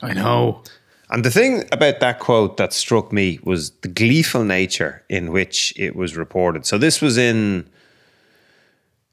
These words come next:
Speaker 2: this was the mid-season stockpile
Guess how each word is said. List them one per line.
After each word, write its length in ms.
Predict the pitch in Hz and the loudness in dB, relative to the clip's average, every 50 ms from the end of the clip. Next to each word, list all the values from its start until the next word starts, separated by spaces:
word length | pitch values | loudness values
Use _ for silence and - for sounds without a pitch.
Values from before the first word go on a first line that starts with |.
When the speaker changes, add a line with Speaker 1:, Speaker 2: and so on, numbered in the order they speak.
| _ _ - - | _ _ -2 0
Speaker 2:
this 180 | 143 131 - | 2 2 4
was 220 | 139 139 113 - - | 4 4 4 4 4
the 600 | 131 127 120 113 110 107 101 98 92 90 82 - - - - - - - - | 4 4 4 4 4 4 4 4 4 2 0 -2 -4 -6 -6 -8 -10 -10 -6
mid-season 920 | 120 117 117 117 - - - 117 113 110 92 98 101 95 90 87 85 80 - | -2 0 0 0 0 0 0 2 2 2 0 -2 -2 -4 -4 -6 -8 -6 -4
stockpile 1000 | - - - 101 92 - - - 107 98 92 90 87 85 82 76 - - - | -4 -2 -2 -2 -4 -4 -2 0 2 2 2 2 0 -2 -4 -6 -8 -14 -20